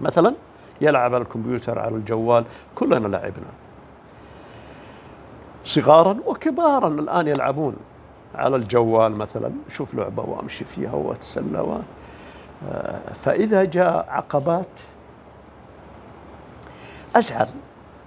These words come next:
ولكن مو كثير، عارف إن هذا لعب، أحاول مرة ثانية، يلا ثالثة، يلا رابعة، يلا عشرة، إلين أصير ممتاز فيها. الخبير المحترف وقع كذا مرة. أو مثلا يجي واحد يقتل،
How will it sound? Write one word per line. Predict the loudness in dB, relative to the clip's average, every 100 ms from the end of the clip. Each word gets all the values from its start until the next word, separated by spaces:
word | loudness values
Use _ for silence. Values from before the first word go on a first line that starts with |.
| -6
ولكن | -6 -6 -8
مو | -8 -4
كثير، | -4 -4 -8 -6
عارف | -4 -4 -4
إن | -6
هذا | -4 -4
لعب، | -4 -4 -6 -14 -20 -20 -20 -20 -20 -10 -6
أحاول | 4 4 4
مرة | -4 -8
ثانية، | -8 -10 -12 -10 0
يلا | 0 0
ثالثة، | 0 -2 -2 -4 2
يلا | 2 2
رابعة، | -2 -2 -2
يلا | -4 -2 -2
عشرة، | -2 -4 -8 -12 -16 -18 -6
إلين | 0 0
أصير | -2 -4 -2
ممتاز | -2 -2 -2 -2
فيها. | -4 -12 -12 -16 -20 -20 -20 -20 -20 -20 -20 -20 -20 -20 -20 -20 -20 -20 -20 -10
الخبير | -6 0 2 4 2
المحترف | 0 0 6 6 4 -4 -20 -20 -20 -20 -20 -6
وقع | 0 2 4 2 0
كذا | -2 0
مرة. | -2 -6 -10 -16 -20 -20 -20 -20 -20 -20 -20 0 6
أو | 6
مثلا | 6 4 4
يجي | 2 2 2
واحد | 4 4 2
يقتل، | 0 -2 -4